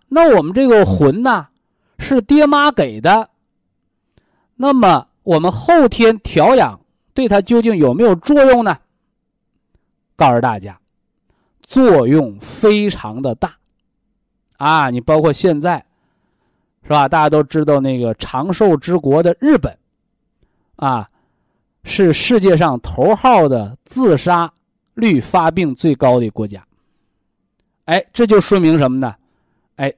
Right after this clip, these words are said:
他的肝血和肝魂出了问题。啊，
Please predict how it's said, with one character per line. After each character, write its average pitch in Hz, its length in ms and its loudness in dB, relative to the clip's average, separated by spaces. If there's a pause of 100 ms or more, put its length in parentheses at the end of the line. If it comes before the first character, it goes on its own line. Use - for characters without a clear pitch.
他 135 180 -2
的 123 120 -2
肝 196 360 2
血 113 280 -6
和 120 180 -6
肝 160 340 0
魂 127 320 -4
出 127 200 -4
了 110 100 -6
问 101 180 -16
题。 - 140 -20 (1600)
啊， 143 240 -2